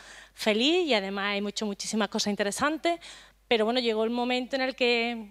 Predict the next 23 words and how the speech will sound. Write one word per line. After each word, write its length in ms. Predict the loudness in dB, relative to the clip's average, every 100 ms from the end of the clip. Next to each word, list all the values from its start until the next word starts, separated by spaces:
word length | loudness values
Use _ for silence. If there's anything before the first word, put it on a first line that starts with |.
| -14
ya 240 | -2 0
no 80 | 2
era 140 | 2 2
tan 180 | 0
divertido, 480 | 0 -2 -4 -14 -18 -8
ya 380 | 0 4 6 6
la 80 | 4
arquitectura 560 | -2 -4 -4 -2 0
había 180 | 2 0
menos 200 | -2 -4
trabajo 400 | 2 4 6 4
y 40 |
lo 80 | 0
que 80 | 0
entraba 300 | -2 -2 0
era 120 | 2
mucho 240 | 0 0 -4
más 140 | -6
complicado, 560 | -6 -8 -8 -8 -6 -6
¿no? 140 | -8 _ -20 -20 -20 -20 -20 _ -8
En 160 | -2 0
ese 640 | 2 4 6 6 6 4
momento 600 | 2 0 0 -2 2 2